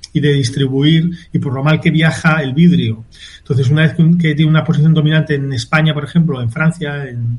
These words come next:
en Alemania, hay dos, tres, cuatro fábricas de vidrio aquí y ya nadie más puede entrar. Es-, se convierte en, en un oligopolio. Entonces, por ejemplo, es una posición, digamos, es un buen negocio. Es un negocio, digamos, con una alta barrera de entrada.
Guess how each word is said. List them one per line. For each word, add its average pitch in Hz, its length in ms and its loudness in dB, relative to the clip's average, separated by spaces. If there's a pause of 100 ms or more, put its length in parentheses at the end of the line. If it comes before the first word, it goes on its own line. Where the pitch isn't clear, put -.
(120)
en 147 80 -10
Alemania, 156 520 0 (360)
hay 135 200 -6
dos, 139 260 -2
tres, 143 220 -4
cuatro 151 240 -4
fábricas 156 500 -2
de 131 80 -4
vidrio 156 420 2
aquí 170 440 0
y 135 200 -6
ya 143 160 -6
nadie 156 220 2
más 143 180 -4
puede 120 220 -8
entrar. 127 280 -2
Es-, - 180 -14
se - 120 -16
convierte 147 380 -2
en, 160 180 0
en 160 100 2
un 156 100 2
oligopolio. 120 640 -2 (240)
Entonces, - 320 -4
por - 80 -2
ejemplo, 151 140 2
es 139 60 2
una 165 120 4
posición, 180 500 2
digamos, 175 460 2 (460)
es 190 100 -2
un 185 80 4
buen 160 140 4
negocio. 135 440 -4 (340)
Es - 100 -6
un 170 120 6
negocio, 170 440 4
digamos, 165 260 2
con 160 100 0
una 156 140 -4
alta 156 160 -6
barrera 143 300 -8
de 135 60 -10
entrada. 113 480 -14